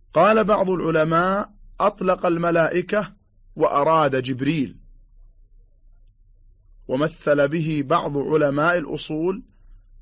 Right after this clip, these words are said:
للعام المراد به الخصوص، قائلا إنه أراد بعموم الملائكة خصوص جبريل.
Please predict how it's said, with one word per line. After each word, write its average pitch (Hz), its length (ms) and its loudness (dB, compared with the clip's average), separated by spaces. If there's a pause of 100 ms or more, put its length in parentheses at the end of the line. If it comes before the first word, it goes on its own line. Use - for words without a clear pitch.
(220)
للعام 151 760 0
المراد 143 520 0
به 143 260 -2
الخصوص، 127 840 -8 (1120)
قائلا 151 440 2
إنه 139 680 -4
أراد 139 520 2
بعموم 139 600 -2
الملائكة 165 760 -4 (920)
خصوص 156 520 -4
جبريل. 127 580 -4